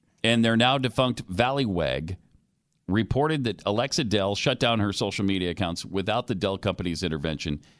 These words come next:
after the photo went up. Now, Gawker used to post the whereabouts in real time of Glenn Beck as he traveled around Manhattan.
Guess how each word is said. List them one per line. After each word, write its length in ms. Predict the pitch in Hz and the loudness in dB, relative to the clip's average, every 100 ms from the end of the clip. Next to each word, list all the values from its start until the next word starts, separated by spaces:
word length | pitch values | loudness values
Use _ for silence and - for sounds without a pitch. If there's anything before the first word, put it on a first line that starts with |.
| _ _ | _ _
after 300 | - 101 104 | -2 -2 0
the 140 | 95 87 | -2 0
photo 260 | 98 82 | 0 0
went 180 | 78 80 | 0 -2
up. 160 | 73 - _ _ | -2 -6 _ _
Now, 280 | - 107 104 98 90 | 0 0 0 -6 -2
Gawker 560 | 131 175 180 92 87 110 - | 0 0 -2 -8 -8 -12 -6
used 360 | 175 143 - | -2 0 0
to 80 | 127 | -2
post 540 | 101 127 131 123 - - _ - | 0 0 0 -2 -8 -14 _ 0
the 140 | 113 | 2
whereabouts 640 | 110 117 131 95 90 92 - | 4 4 4 2 0 -2 -4
in 220 | 110 101 92 | 0 2 0
real 280 | 110 170 | 0 -2
time 560 | 185 - 190 113 92 95 - - _ _ - | -2 -2 -2 -2 -4 -6 -10 -20 _ _ -2
of 180 | 104 87 | 0 2
Glenn 280 | 110 147 135 | 2 2 2
Beck 380 | 131 127 101 - | 2 0 -2 -2
as 160 | 107 | -2
he 80 | 104 | -2
traveled 480 | 92 117 104 104 98 - | -2 0 0 -2 -2 -2
around 640 | 98 92 82 82 80 - - _ - | 0 2 2 0 -2 -4 -14 _ -2
Manhattan. 640 | 95 90 82 98 50 64 | 0 2 0 -2 -6 -12